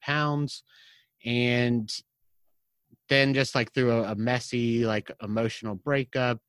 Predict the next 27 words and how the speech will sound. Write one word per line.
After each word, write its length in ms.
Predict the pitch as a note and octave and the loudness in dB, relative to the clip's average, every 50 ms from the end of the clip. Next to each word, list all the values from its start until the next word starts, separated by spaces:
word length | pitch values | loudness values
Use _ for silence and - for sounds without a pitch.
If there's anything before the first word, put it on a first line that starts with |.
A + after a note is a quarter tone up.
| _ - - - _ - | _ -20 -20 -20 _ -8
like, 180 | G#2 G2+ F#2 F#2 _ - | -6 -6 -8 -8 _ -6
basically 320 | - A#2 A#2 - - A2 G2+ | -4 -4 -4 -2 -4 -6 -6
spiraled 500 | - - _ - G#2+ G#2 G#2 G2+ G2+ F#2 | -6 -8 _ -2 -2 -2 0 -2 -2 -4
out 160 | G2 G2 G2 | -6 -6 -6
of 80 | F#2+ | -8
control 380 | - G2 F#2+ - - F#2+ F2+ F#2+ | -10 -10 -12 -10 -10 -10 -8 -8
again. 480 | F#2 E2+ F2 F2+ F2+ F2+ F#2 F#2+ F2+ - | -10 -8 -8 -8 -8 -8 -10 -12 -14 -14
And 300 | - G2+ G2 F#2+ F#2+ F#2+ | -14 -12 -12 -10 -10 -8
that's, 380 | F#2 G#2 G#2+ - - - - - _ _ - _ - | -8 -8 -8 -10 -10 -16 -16 -18 _ _ -20 _ -8
that 140 | A2 A#2 - | -8 -8 -4
kinda, 280 | - A#2+ A2 G#2+ A2 G#2+ | -4 -2 -2 0 -2 -2
like, 240 | G#2 G#2 G2+ - - | -2 -4 -6 -4 -4
led 160 | A2 A2+ G#2+ | -2 -2 0
me 160 | G#2 G#2+ G#2+ G2+ - | -2 -2 -4 -6 -6
to 460 | - A2 G#2 G#2 G#2 G2+ G2 G2+ G2 - _ _ - | -6 -6 -4 -4 -4 -4 -6 -6 -8 -10 _ _ -10
this, 280 | G2+ G2 F#2 - - - | -10 -10 -10 -10 -8 -6
uh, 300 | G3 F#3+ F#3 - - F3 _ _ _ _ _ - | -6 -6 -6 -8 -10 -12 _ _ _ _ _ -8
the 80 | G#2+ G#2 | -6 -4
last, 260 | G#2 G#2 G2 - - | -4 -4 -6 -6 -8
like, 120 | G2 F#2 - | -10 -10 -10
ten 240 | - - A#2+ G#2+ G#2 | -8 -6 -4 -4 -4
years 380 | G#2 G2+ G2+ G2+ G2 F#2+ F#2 | -4 -4 -4 -4 -6 -6 -8
of, 160 | G2+ G2 F2+ F#2+ | -10 -10 -10 -10
of 220 | - F#2+ F#2 F#2 | -12 -14 -12 -10
being 440 | - G2+ G2 G2 F#2+ F#2+ F2+ E2+ - _ _ - | -10 -8 -8 -8 -8 -8 -10 -12 -14 _ _ -10
pretty 240 | - A#2 A2 G#2+ | -8 -6 -4 -4
overweight. 640 | G2+ G2+ F2+ G2 G2 F#2+ G2 F#2+ F#2+ F#2 F#2 - | -6 -6 -6 -6 -6 -6 -6 -6 -6 -8 -10 -10